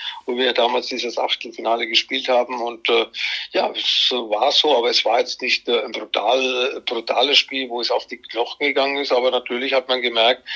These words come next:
jede Mannschaft will gewinnen. Es ist, äh, eine große Rivalität da. Mannschaften, Spieler sind heiß, um weiterzukommen. Und, äh, ja, tolle Stimmung im Stadion. Und ich glaube, keiner kann sagen, dass wir unverdient weitergekommen sind. Also ich glaube, es war ein gerechtes Ergebnis, weil wir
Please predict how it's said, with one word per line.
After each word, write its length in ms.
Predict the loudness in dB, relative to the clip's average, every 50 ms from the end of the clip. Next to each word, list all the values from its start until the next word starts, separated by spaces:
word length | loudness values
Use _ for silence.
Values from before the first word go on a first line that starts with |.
| -6 -6 -6 -6 -8 -6 -2
jede 240 | 0 0 0 2 2
Mannschaft 440 | 2 4 4 4 2 2 0 -2
will 120 | -4 -2 -2
gewinnen. 440 | -2 0 0 0 0 0 -2 -4 -4
Es 220 | -4 -6 -6 -8
ist, 240 | -10 -10 -8 -4 -2
äh, 260 | 0 2 2 2 0
eine 180 | -2 -4 -8 -6
große 360 | -4 -2 -2 0 0 -2 -2
Rivalität 640 | 0 0 0 0 0 -2 -2 0 0 0 0 2
da. 300 | 2 2 2 2 0 -2 _ -12 -12 -10 -8 -8 -8 -10 -10
Mannschaften, 840 | -4 -2 0 2 4 4 2 2 0 -4 -6 -6 -6 -6 -4 -2 0
Spieler 360 | 0 0 0 0 0 2 0
sind 260 | 0 0 -2 -2 0
heiß, 440 | 2 2 4 2 2 0 -2 -6 -6
um 200 | -6 -8 -4 -2
weiterzukommen. 880 | 0 0 0 0 0 0 0 -2 0 0 -2 -2 -2 -2 -4 -6 -6 -4
Und, 280 | -6 -6 -6 -6 -4 -2
äh, 280 | 0 2 2 0 0 -4 -8 _ -16 -12 -12 -12 -12 -12 -4 0
ja, 180 | 2 2 2 0 -2 -4
tolle 220 | -2 -2 0 2 2
Stimmung 380 | 2 2 2 0 -2 -2 -2
im 100 | -2 0
Stadion. 560 | 2 2 2 4 2 2 2 0 0 -2 -2 -2
Und 300 | -2 -4 -4 -4 -4 -4
ich 160 | -4 -4 -2
glaube, 580 | 0 2 2 2 2 2 2 2 2 0 -2 -2
keiner 240 | -2 -2 0 0 0
kann 160 | 0 -2 -2
sagen, 500 | 2 2 2 2 2 0 -2 -4 -2 0
dass 280 | 0 0 0 0 -2 -2
wir 240 | 0 2 2 2 2
unverdient 540 | 0 -2 -2 0 0 0 0 -2 -4 0
weitergekommen 600 | 2 4 4 4 4 2 0 -2 -2 -2 -2 -2 -2
sind. 200 | -4 -4 -2 -2
Also 240 | -2 -2 0 -2 -2
ich 100 | -2 0
glaube, 260 | 0 0 0 0 0
es 140 | -2 0 2
war 180 | 2 2 2
ein 60 | 0
gerechtes 420 | 0 0 0 0 0 -2 -6 -6 -6
Ergebnis, 480 | -6 -4 -2 -2 -2 -2 -2 -2 0
weil 160 | 2 2 2 4
wir 240 | 4 2 2 2